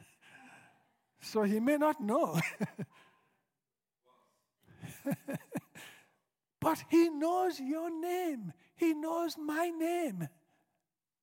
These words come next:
How important that is. How huge that is. We live in this country of, what, twenty-eight million?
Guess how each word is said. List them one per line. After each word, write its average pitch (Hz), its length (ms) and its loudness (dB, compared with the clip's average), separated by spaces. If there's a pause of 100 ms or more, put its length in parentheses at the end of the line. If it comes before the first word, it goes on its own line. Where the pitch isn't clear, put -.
(1300)
How 311 240 0
important 311 760 -2
that 165 260 0
is. - 260 -14 (1000)
How 349 340 0 (160)
huge 403 500 0
that 180 240 -2
is. 123 240 -12 (3500)
We 208 120 -2
live 262 340 4
in 226 100 -2
this 247 180 0
country 277 580 -2
of, 165 320 -4
what, 185 260 -6
twenty-eight 190 520 -4
million? 247 500 -2